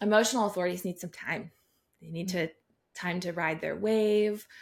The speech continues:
um, kind of collect different data as they ruminate on the decision. You're never, ever, no matter what type you are, <laughs> you're never, ever meant to make a decision with your mind. So if you can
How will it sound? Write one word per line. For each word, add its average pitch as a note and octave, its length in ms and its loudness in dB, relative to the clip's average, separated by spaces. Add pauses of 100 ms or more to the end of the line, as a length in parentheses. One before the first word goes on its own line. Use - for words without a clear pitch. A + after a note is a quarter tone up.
(220)
um, F3 260 -2
kind F#3 200 -6
of F3+ 100 -6
collect F3 500 -4
different - 360 -8
data F3 260 -2
as F3 400 2
they E3+ 480 -2 (220)
ruminate F3+ 600 -2 (120)
on F#3+ 120 -2
the F#3 100 2
decision. F3+ 600 -2 (240)
You're G3+ 100 4
never, G3+ 440 6
ever, F3+ 220 0
no F#3 120 -2
matter F3+ 260 2
what G3+ 220 0
type F3+ 260 -2
you F3 120 -2
are, E3 240 -2 (260)
<laughs> - 280 -20
you're F#3+ 140 0
never, F#3+ 280 2
ever F3 220 0
meant E3+ 220 -4
to F3 80 -6
make E3 280 -8 (480)
a F#3+ 40 -4
decision E3+ 440 0
with E3+ 160 -8
your - 100 -6
mind. - 400 -6
So - 180 0
if F#3 120 0
you G3+ 80 4
can A#3 280 4